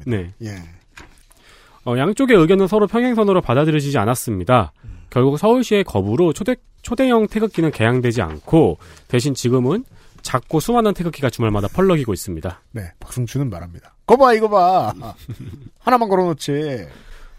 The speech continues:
Speaker 2: 뭐 주말마다 커뮤니티가 있다는 건 좋은 일입니다.
Speaker 1: 네, 그렇습니다.
Speaker 2: 네, 그리고 당시에 서울시장이었던 박원순 서울시장은 오늘 낙원상가에 있습니다.
Speaker 1: 그렇습니다.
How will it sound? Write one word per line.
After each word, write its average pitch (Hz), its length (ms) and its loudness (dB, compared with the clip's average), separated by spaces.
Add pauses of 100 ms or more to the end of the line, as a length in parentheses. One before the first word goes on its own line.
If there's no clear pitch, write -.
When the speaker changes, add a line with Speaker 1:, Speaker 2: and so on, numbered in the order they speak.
Speaker 2:
뭐 185 100 -4
주말마다 208 400 4
커뮤니티가 240 480 2
있다는 151 240 2
건 147 80 4
좋은 120 240 4
일입니다. 90 480 -2
Speaker 1:
네, 160 300 2
그렇습니다. 170 560 -4 (160)
Speaker 2:
네, 117 240 -2 (320)
그리고 196 240 2
당시에 208 420 2
서울시장이었던 170 960 2
박원순 156 420 2
서울시장은 151 640 2
오늘 120 240 4
낙원상가에 120 500 2
있습니다. 82 440 -6
Speaker 1:
그렇습니다. 139 640 2